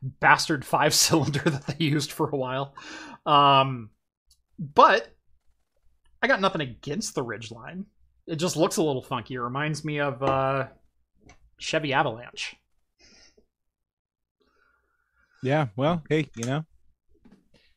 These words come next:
Speaker 2: some trucks just made better than others.
Speaker 1: I don't think the Honda Ridgeline is made all that bad. I mean,
Speaker 2: No. It looks kinda silly, but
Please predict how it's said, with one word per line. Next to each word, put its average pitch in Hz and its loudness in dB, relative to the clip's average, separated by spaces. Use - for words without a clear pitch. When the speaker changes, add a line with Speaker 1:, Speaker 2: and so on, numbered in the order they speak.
Speaker 2:
some 131 -2
trucks - -2
just - -18
made 113 -2
better 113 -2
than 117 -4
others. 90 -10
Speaker 1:
I - -16
don't 139 -4
think 165 -4
the 165 -4
Honda 180 2
Ridgeline 196 0
is 190 -6
made 185 -2
all 208 2
that 226 -4
bad. 247 -4
I 131 -14
mean, 127 -12
Speaker 2:
No. 359 2
It 247 -2
looks 190 0
kinda 208 0
silly, 175 0
but 202 -4